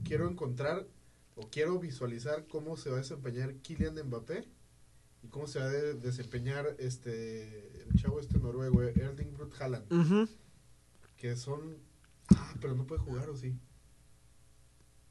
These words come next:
Speaker 2: ¿Brut Haaland?
Speaker 1: Porque jugó,
Speaker 2: Eh.
Speaker 1: jugó con el Salzburgo en la fase de grupos.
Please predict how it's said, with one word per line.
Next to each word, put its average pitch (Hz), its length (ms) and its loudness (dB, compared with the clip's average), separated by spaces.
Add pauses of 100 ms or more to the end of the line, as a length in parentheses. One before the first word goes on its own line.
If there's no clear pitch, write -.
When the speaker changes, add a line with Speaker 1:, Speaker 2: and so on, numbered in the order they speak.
(140)
Speaker 2:
¿Brut 143 280 2
Haaland? 285 320 6 (600)
Speaker 1:
Porque - 180 8
jugó, 147 40 8
Speaker 2:
Eh. 139 680 6
Speaker 1:
jugó 147 180 0
con 170 200 -4
el 117 640 -2
Salzburgo 135 640 -4
en 131 80 0
la 123 120 0
fase 123 260 -4
de 127 60 -4
grupos. 127 500 -6